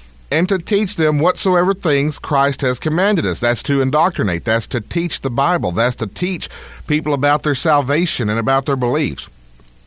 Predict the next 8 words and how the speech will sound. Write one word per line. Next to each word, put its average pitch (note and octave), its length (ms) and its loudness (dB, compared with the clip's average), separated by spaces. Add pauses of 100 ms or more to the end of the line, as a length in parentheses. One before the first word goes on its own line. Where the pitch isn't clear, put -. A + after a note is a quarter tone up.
(420)
We G#3+ 520 0 (340)
were E3 200 0
commissioned F3+ 580 2
as D#3 100 0
Christians. G3+ 640 0
We F3+ 240 2
were F#3+ 160 2
commissioned F#3 720 2